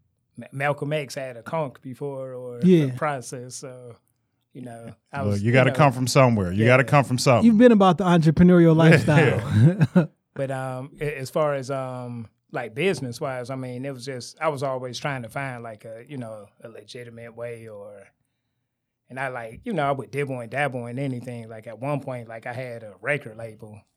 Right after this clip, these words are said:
Speaker 2: Okay.
Speaker 1: I was, like, young. I was, like, nineteen at the time.
Speaker 2: Same. <laughs>
Speaker 1: Had signed acts, but, like, my top act, you know, he, he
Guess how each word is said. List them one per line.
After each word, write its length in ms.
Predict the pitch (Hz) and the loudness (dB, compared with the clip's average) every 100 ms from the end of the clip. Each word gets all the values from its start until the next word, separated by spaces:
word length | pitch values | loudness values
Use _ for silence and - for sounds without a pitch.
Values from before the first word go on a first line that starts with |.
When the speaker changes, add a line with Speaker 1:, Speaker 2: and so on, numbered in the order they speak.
| - | -4
Speaker 2:
Okay. 360 | 156 151 170 175 _ _ | -2 0 -2 -4 _ _
Speaker 1:
I 120 | - | -8
was, 200 | 147 113 | -8 -8
like, 180 | 123 104 | -14 -12
young. 200 | 127 139 | -10 -6
I 100 | 123 | -4
was, 140 | 147 117 | -4 -6
like, 400 | 117 104 107 - | -14 -16 _ -14
nineteen 680 | 117 127 117 135 143 131 113 | -12 -12 -14 -16 -14 -14 -14
at 140 | 113 | -16
the 100 | - | -16
time. 180 | - 127 | -12 -10
Speaker 2:
Same. 520 | 120 160 156 170 185 - | 0 4 6 6 2 2
<laughs> 40 | |
Speaker 1:
Had 480 | 135 - 160 120 180 | 2 4 0 0 0
signed 500 | - 131 139 135 123 | 0 -4 -6 -6 -8
acts, 360 | 131 151 120 - | -4 -4 -4 -16
but, 320 | 123 117 110 _ _ _ _ _ _ | -18 -18 -20 _ _ _ _ _ _
like, 180 | 117 107 | -16 -14
my 140 | 113 117 | -14 -10
top 400 | 151 143 127 139 | -4 -4 -4 -4
act, 400 | 160 156 - _ _ _ _ _ _ _ _ _ _ _ | -2 -2 -8 _ _ _ _ _ _ _ _ _ _ _
you 80 | 123 | -18
know, 160 | 110 110 | -16 -16
he, 120 | 127 | -16
he 300 | 117 143 | -14 -14